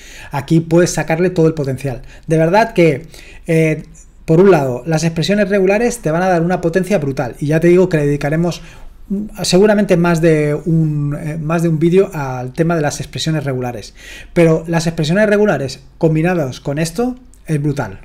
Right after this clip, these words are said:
Es brutal, combinadas con una aplicación como puede ser Rename, le vas a sacar un partidazo que no te puedes imaginar. En fin, nada, espero que te haya gustado este vídeo y acuérdate de suscribirte si no estás suscrito todavía. Así que nada,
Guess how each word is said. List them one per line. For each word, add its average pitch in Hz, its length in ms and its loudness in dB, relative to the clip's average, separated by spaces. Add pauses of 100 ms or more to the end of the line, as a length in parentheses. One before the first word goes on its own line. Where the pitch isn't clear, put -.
(180)
Es 156 120 -2
brutal, 180 360 2
combinadas 156 420 -2
con 175 120 -4
una 170 100 0
aplicación 156 400 -4
como 143 180 -6
puede 165 160 -2
ser 160 140 -4
Rename, 165 360 -2 (280)
le 143 80 -6
vas 160 180 0
a - 20 -6
sacar 160 360 -6
un 180 100 0
partidazo 180 720 -2 (460)
que 151 100 -4
no 156 120 -2
te 160 100 2
puedes 165 240 -2
imaginar. 131 400 -10 (560)
En 190 100 2
fin, 240 200 4
nada, 202 200 2
espero 175 280 0
que 185 60 2
te 180 80 0
haya 175 60 2
gustado 165 260 -2
este 156 160 -6
vídeo 185 280 2
y 160 80 4
acuérdate 156 460 -4
de 160 100 -2
suscribirte 143 600 -6
si - 120 -6
no 143 100 -4
estás 139 180 -8
suscrito 143 360 -8
todavía. 139 420 -8
Así 147 200 -6
que 175 280 -4
nada, 147 340 -10